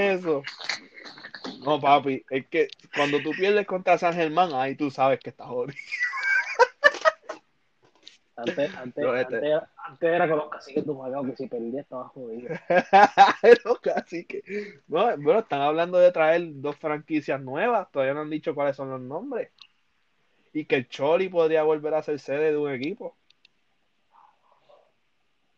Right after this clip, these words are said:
Speaker 2: Volverán los cangrejeros.
Speaker 1: Eso estaba pensando yo. Pero no sé. Vamos a ver qué pasa.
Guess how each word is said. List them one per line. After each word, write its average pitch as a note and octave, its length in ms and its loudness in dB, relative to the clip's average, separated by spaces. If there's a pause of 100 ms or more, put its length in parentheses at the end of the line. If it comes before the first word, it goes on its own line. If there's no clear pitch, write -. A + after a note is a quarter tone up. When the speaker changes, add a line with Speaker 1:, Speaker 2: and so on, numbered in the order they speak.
Speaker 2:
Volverán G2 380 -16
los G#2+ 100 -20
cangrejeros. B2 600 -16 (1300)
Speaker 1:
Eso - 260 -8
estaba F3+ 280 -10
pensando E3+ 440 -10
yo. A#2 220 -8 (3750)
Pero A#2+ 200 -12
no C#3+ 120 -8
sé. E3+ 260 -4 (520)
Vamos C3 180 -6
a - 20 0
ver E3 100 -2
qué E3 160 -2
pasa. F3 360 -4